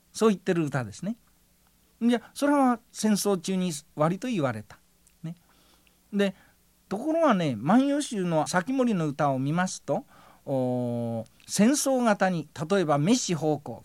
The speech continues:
今日よりは顧みなくて大君のしこのみたいと言いたつ我は、えー、メッシ方向だ」っていうふうに説明できる歌っていうのは、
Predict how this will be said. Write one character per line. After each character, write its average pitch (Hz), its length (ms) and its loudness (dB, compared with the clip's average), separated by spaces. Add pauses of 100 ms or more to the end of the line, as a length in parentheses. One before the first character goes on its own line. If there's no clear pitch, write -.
今 190 120 0
日 190 80 2
よ 180 80 0
り 180 80 -6
は 175 160 0
顧 - 160 -2 (180)
み 170 120 -2
な 170 120 -2
く - 80 -10
て 165 160 -4
大 160 240 -2
君 165 240 -4
の 160 120 -2
し 147 100 -6
こ 160 140 -4
の 156 120 0
み 147 140 -2
た 143 160 0
い 139 100 -2
と 131 120 -8
言 127 100 -2
い 196 60 -2
た 277 160 -4
つ 175 100 -8
我 139 200 -4
は、 113 140 -12 (520)
え 139 220 -2
ー、 - 20 -4
メ 160 140 4
ッ - 20 2
シ - 180 -2
方 156 240 -4
向 240 220 -4
だ」 - 180 -8
っ - 100 -18
て 220 80 -6
い 214 60 0
う 196 60 0
ふ 226 100 -6
う 254 80 -4
に 196 100 0
説 160 300 -6
明 208 220 -2
で 185 160 -6
き 226 120 -10
る 220 160 -6
歌 143 180 -4
っ 127 40 -6
て - 160 -14
い 120 60 -4
う - 20 -2
の 120 60 -2
は、 107 120 -6